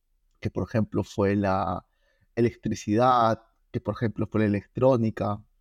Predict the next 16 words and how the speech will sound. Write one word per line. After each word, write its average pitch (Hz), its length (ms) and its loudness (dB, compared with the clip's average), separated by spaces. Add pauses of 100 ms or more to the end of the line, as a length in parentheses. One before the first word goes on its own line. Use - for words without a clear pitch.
(560)
y 127 80 2
la 113 140 4
cuarta 127 340 0
sería 120 380 2
la 107 80 2
inteligencia 107 500 -2
artificial, - 580 -6
¿no? 110 240 -6 (1080)
Ah, 104 420 0 (140)
y 131 120 0
cada 143 280 2
una 165 200 2
de 139 120 4
ellas 117 260 0
trajo 117 280 -2
cosas 120 500 -4